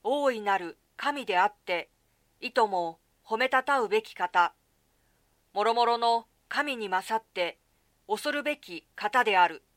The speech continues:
もろもろの民のすべての神は虚し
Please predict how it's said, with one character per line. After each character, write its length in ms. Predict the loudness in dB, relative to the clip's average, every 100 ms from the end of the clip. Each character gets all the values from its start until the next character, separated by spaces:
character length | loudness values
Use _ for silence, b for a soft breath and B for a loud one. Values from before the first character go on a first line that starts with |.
| _ _ _ _ _ _ _ _ _ _ _ _ _ _ _ _
も 100 | -4
ろ 120 | -2
も 140 | -2
ろ 80 | -4
の 140 | -6 -6 -6
民 140 | -6 -8
の 240 | -10 -12 _ _ _
す 220 | -12 -4
べ 120 | -4
て 140 | -4 -8
の 120 | -12
神 320 | -6 -6 -4
は 220 | -2 -2 -4 _ _ -16
虚 240 | -4 -4
し 160 | -4